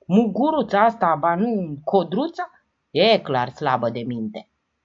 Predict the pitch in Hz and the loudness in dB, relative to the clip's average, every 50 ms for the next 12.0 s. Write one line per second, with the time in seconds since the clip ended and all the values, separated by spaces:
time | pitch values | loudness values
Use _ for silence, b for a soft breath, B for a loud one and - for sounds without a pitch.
0 | _ _ _ _ - 320 381 440 440 453 440 370 233 156 151 160 160 156 175 180 | _ _ _ _ -2 2 2 2 4 2 2 0 0 0 0 -2 -2 -2 -2 0
1 | 185 185 180 180 226 277 269 262 254 262 254 - - 277 214 233 269 254 156 120 | 0 2 2 2 2 2 2 2 2 0 0 -2 -4 -6 -6 -4 -2 -2 -2 -2
2 | 120 120 - - 160 - 202 202 196 214 247 214 190 147 151 156 156 185 175 175 | -2 -6 -10 -12 -10 -6 -6 -4 -2 -2 -2 -2 0 0 0 0 2 2 0 0
3 | 170 185 185 175 196 208 208 196 196 - 208 220 226 220 220 170 147 139 151 151 | 0 -2 -2 0 2 2 2 0 -2 0 0 0 0 0 -2 -4 -6 -4 -6 -6
4 | 151 147 151 165 170 170 143 123 110 - - _ _ _ _ _ _ _ _ - | -6 -6 -6 -6 -4 -2 -2 -2 -4 -6 -10 _ _ _ _ _ _ _ _ 2
5 | - 330 262 214 202 185 190 185 180 175 180 175 175 170 165 - 185 156 151 170 | 6 6 8 8 6 6 6 6 6 6 4 2 2 0 0 0 0 0 2 0
6 | 170 175 175 - 190 190 220 196 190 185 185 202 202 196 202 175 156 160 160 170 | 0 -2 -2 -2 -2 0 0 0 0 0 0 -2 -2 -2 -2 -4 -4 -4 -2 2
7 | 160 151 135 - _ _ _ _ _ _ _ _ - - - 359 392 403 - 427 | 2 2 2 0 _ _ _ _ _ _ _ _ 4 4 6 6 4 2 0 -2
8 | 440 - - 175 - - - 185 196 208 190 160 147 143 147 147 151 156 156 180 | -2 0 -2 -2 -2 -2 -4 -4 -2 0 0 0 0 -2 -4 -4 -8 -6 -2 0
9 | 165 165 175 151 123 110 - - _ _ _ _ _ - 151 139 165 185 202 190 | 0 2 2 0 -2 -4 -8 -16 _ _ _ _ _ -12 -10 -4 0 2 2 4
10 | 196 196 190 220 226 233 262 254 - 226 - 143 123 123 131 131 - 175 160 156 | 2 2 2 2 2 2 2 0 0 -2 -2 -2 -2 -4 -6 -8 -6 -6 -6 -4
11 | 151 156 170 208 214 214 208 220 233 240 208 202 233 220 156 135 127 110 - | -4 -2 2 4 4 4 4 4 4 2 2 0 0 0 0 -2 -4 -8 -10